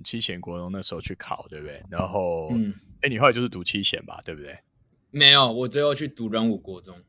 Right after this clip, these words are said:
Speaker 1: 真武，
Speaker 2: 对，
Speaker 1: OK。
Speaker 2: 因为我就，
Speaker 1: 那，
Speaker 2: 对，
Speaker 1: 嗯。
Speaker 2: 最，最后就去没有，没有去打球。然后那时候也对那个教练不好意思，因为其实我已经报到，已经确定好，他们其实没有，没，没有拉到候补，就是，就是我其实已经入学了，报到了，在最后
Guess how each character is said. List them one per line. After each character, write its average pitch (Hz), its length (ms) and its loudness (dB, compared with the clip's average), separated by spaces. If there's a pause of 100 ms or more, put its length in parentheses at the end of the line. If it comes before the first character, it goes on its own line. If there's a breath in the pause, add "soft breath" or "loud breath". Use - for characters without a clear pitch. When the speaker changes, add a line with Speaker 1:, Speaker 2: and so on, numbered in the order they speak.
(200)
Speaker 1:
真 87 240 -8
武， 85 260 -14
Speaker 2:
对， 104 160 -6
Speaker 1:
OK。 - 220 -10
Speaker 2:
因 175 140 12
为 175 40 10
我 156 120 10
就， 147 120 4
Speaker 1:
那， 147 300 0
Speaker 2:
对， 147 220 6
Speaker 1:
嗯。 139 40 -4
Speaker 2:
最， 147 180 4
最 151 180 6
后 151 100 10
就 147 140 6
去 147 100 -2
没 127 140 0
有， 113 120 -2
没 127 140 0
有 120 160 4
去 117 240 -6 (140)
打 87 160 -2
球。 - 180 -16 (140)
然 95 100 -10
后 113 320 0 (240 soft breath)
那 147 100 6
时 147 100 0
候 147 80 10
也 120 60 12
对 131 200 2
那 131 80 2
个 123 80 2
教 123 160 2
练 117 120 4
不 120 80 0
好 101 120 6
意 104 80 -2
思， 113 140 -6
因 139 60 0
为 139 60 4
其 123 160 -2
实 120 60 -8
我 117 200 -4
已 98 40 -6
经 107 160 -6
报 104 180 2
到， 95 200 -8
已 90 40 -10
经 101 140 -6
确 110 180 -4
定 101 200 -6
好， 87 120 -18
他 113 100 -4
们 113 180 0
其 - 140 -12
实 98 280 -10 (220)
没 117 120 -2
有， 117 80 -2
没， 110 140 -4
没 113 120 -2
有 101 140 -2
拉 101 200 2
到 104 160 -2
候 104 180 -6
补， - 80 -20 (260)
就 147 100 -6
是， 190 280 10 (420 soft breath)
就 180 100 2
是 214 140 12
我 165 200 12
其 151 160 2
实 165 120 4
已 131 80 6
经 151 180 2
入 170 220 12
学 98 300 0
了， 98 120 -4
报 135 320 12
到 120 220 12
了， 92 260 -6 (420)
在 160 140 10
最 156 240 6
后 143 240 4